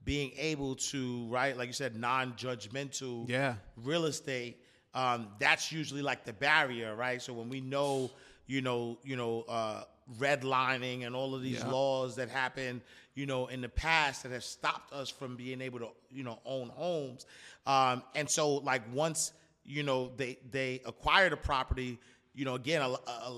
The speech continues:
Speaker 1: a lot of barriers that we see, especially in our community, is
Speaker 2: Mm-hmm.
Speaker 1: access to capital.
Speaker 2: Yeah.
Speaker 1: Right. Um, and so, and so is this, uh, is there a way, or, or how do you suggest, or how do you, you know, help in the land bank club,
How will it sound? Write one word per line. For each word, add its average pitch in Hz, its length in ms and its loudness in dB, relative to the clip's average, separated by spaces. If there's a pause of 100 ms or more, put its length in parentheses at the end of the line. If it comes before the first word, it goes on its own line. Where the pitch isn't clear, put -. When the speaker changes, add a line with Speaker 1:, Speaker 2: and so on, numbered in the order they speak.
(140)
Speaker 1:
a 117 60 -6
lot 135 260 2
of 143 180 2 (300)
barriers 143 880 4 (540)
that 127 200 -2
we 175 140 2
see, 160 240 0
especially 143 260 -6
in 139 60 -4
our 131 100 -2
community, 135 380 -4
is 117 100 -8
Speaker 2:
Mm-hmm. 120 120 -6
Speaker 1:
access 127 340 -4
to - 100 -14
capital. 110 480 -8 (220)
Speaker 2:
Yeah. 127 220 0
Speaker 1:
Right. 117 300 -2 (440)
Um, 131 280 2
and 131 120 -6
so, 139 260 -2 (100)
and 135 200 -6
so 131 360 2
is 127 200 -4
this, 139 420 -2 (380)
uh, 127 260 2
is 127 160 -4
there 151 220 2
a 143 60 2
way, 139 340 0
or, 123 120 2
or 123 180 -4
how 139 160 4
do 160 60 0
you 151 120 0
suggest, 131 640 -2
or 117 100 -4
how 127 80 -2
do 139 100 -6
you, 131 320 -2 (340)
you 139 80 -6
know, 131 80 -4
help 139 320 -4
in 135 60 -6
the 127 60 -6
land 131 360 -4
bank 120 200 -4
club, 123 480 -2